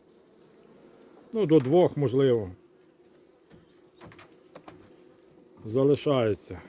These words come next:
На цих двох рамках, друзі, в нас був, були залишки розплоду, коли останній раз ми переглядали.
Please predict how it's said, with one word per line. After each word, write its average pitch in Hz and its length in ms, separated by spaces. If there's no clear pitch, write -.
На 131 140
цих 185 280
двох 156 340
рамках, 170 360
друзі, 156 280
в 143 60
нас 156 220
був, 147 260
були 156 240
залишки 160 520
розплоду, 160 540
коли 147 200
останній 135 440
раз 131 220
ми 123 120
переглядали. 120 800